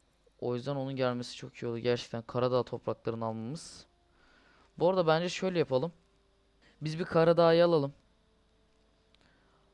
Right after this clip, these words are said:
Ondan sonra biz madem Yunanistan'la ittifak olduk, hem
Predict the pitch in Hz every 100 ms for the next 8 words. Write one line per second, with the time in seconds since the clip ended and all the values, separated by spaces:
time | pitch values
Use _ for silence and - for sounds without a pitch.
0 | _ _ _ 139 156 170 175 - 143 156
1 | - _ _ _ - 151 151 170 185 165
2 | 160 165 _ _ - 135 135 143 151 165
3 | - 165 151 - - - 160 170 - 123
4 | 120 - - _ _ _ _ _ _ _
5 | _ 147